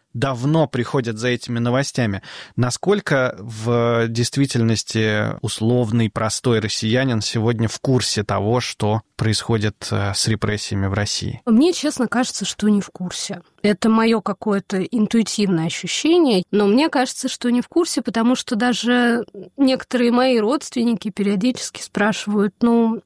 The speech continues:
Speaker 2: вот ты так давно не, не приезжала, ну, может быть, приедешь? Ну, когда ты приедешь?" А это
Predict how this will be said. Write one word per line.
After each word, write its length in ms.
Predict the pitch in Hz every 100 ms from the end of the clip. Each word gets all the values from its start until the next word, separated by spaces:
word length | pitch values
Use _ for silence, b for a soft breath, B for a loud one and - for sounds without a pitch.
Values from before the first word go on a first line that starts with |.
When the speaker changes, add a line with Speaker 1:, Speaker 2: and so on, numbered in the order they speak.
| -
Speaker 2:
вот 180 | 190 -
ты 120 | 277
так 200 | 277 254
давно 240 | 262 277
не, 180 | 285 285
не 380 | 269 262 269 277
приезжала, 680 | - 233 220 - 220 226 214
ну, 80 | 226
может 240 | 233 -
быть, 160 | - -
приедешь? 680 | 254 254 285 339 247 - 202
Ну, 100 | -
когда 340 | 226 247 349
ты 140 | 233
приедешь?" 580 | 180 202 190 170 196 - B B B B B -
А 100 | 190
это 680 | 208 233 226 220 214 240